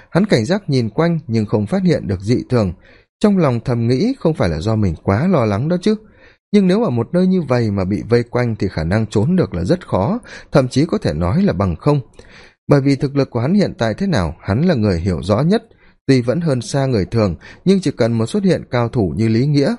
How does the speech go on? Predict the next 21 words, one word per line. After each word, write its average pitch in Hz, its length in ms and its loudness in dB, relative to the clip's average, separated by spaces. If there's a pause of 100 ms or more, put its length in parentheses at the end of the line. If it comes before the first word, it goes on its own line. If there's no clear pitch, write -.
(140)
vậy 110 240 0
thì 87 100 -6
xong 117 300 -2
đời. 95 220 0 (600)
Bất 208 180 2
quá, 131 380 0 (340)
nếu 123 320 2
loại 156 160 0
người 104 220 -2
như 107 140 -2
Lý 120 160 0
Nghĩa 147 260 0
thì - 80 -4
chắc 175 260 -2
chắn 120 260 0
là 165 140 0
không 143 240 -2
thể - 180 0
có 117 120 0
nhiều 147 260 0
được. 101 180 0